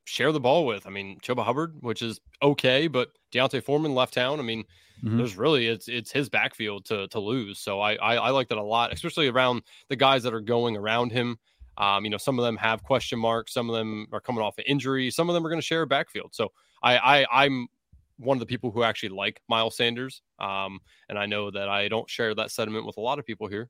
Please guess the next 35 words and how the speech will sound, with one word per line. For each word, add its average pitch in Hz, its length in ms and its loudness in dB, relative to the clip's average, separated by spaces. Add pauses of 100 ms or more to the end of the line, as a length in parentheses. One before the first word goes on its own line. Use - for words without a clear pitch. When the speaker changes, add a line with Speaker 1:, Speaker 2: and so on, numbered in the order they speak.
Speaker 1:
on 98 80 -12
the 101 80 -10
S - 120 -8
G 104 80 -12
P 98 120 -8
N 101 120 -6
network. 117 240 -8 (440)
<laughs> - 500 -20
Speaker 2:
Andrew, 131 300 4
what 113 140 6
do 147 60 4
you, 151 140 4
what 135 160 4
do 147 40 2
you 151 80 2
think 143 240 0
about, 120 420 4
uh, 104 540 4 (400)
what 117 140 -2
do 127 60 6
you 120 40 0
think 139 160 -2
about 113 320 2
that 113 140 2
matchup 107 560 0
against 101 340 -4
the 101 80 -6
Jaguars? 92 640 -2
Do 107 60 -2
you 101 60 0
think 104 280 -4 (540)
Miles 117 320 4
Sanders, 127 460 4
Chuba 117 260 4
Hubbard, 131 400 2